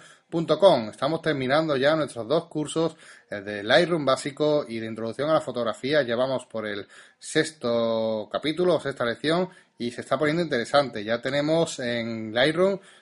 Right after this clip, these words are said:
disponible también para los suscriptores un paquete de presets o preconfiguraciones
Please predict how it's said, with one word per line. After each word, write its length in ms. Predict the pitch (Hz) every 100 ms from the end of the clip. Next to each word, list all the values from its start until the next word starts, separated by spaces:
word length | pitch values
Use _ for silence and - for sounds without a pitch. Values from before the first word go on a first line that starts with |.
| _ -
disponible 500 | 117 - 120 135 147
también 400 | 143 131 127 113
para 600 | 110 110 107 104 107 -
los 180 | 156 185
suscriptores 680 | 160 - 117 139 147 156 - - _
un 180 | 170 180
paquete 400 | 156 151 170 131
de 120 | 135
presets 600 | 143 170 180 190 190 - -
o 200 | 147 139
preconfiguraciones 1160 | 175 170 131 123 147 175 - 147 147 156 -